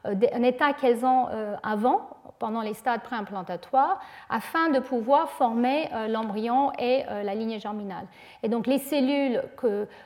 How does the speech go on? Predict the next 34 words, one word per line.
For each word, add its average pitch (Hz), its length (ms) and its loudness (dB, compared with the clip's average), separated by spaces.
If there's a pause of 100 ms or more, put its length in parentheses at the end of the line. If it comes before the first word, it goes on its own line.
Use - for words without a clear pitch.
(120)
euh, - 340 -2
qui 233 120 -4
se - 140 -6
trouvent 240 260 -2
à 226 60 2
l'extérieur 262 760 4
de 208 80 0
ce - 140 -4
blastocyste 202 720 -4
vont 233 160 -2
former, 226 540 -2
eux, 302 180 6 (500)
euh, 214 380 0
le, 214 240 2
les 220 140 2
tissus - 440 -4
extra-embryonnaires, 226 960 -2
le 262 160 0
placenta. 240 720 -2 (360)
Et 226 80 2
donc 247 220 2
là, 285 220 4
c'est 277 140 0
un 247 100 4
autre 311 240 0
programme 254 680 0
qui 247 120 -4
doit 240 220 4
être 240 280 -2
mis 240 200 0
en 240 80 2
place 269 340 2
et 262 60 -2
maintenu 240 580 0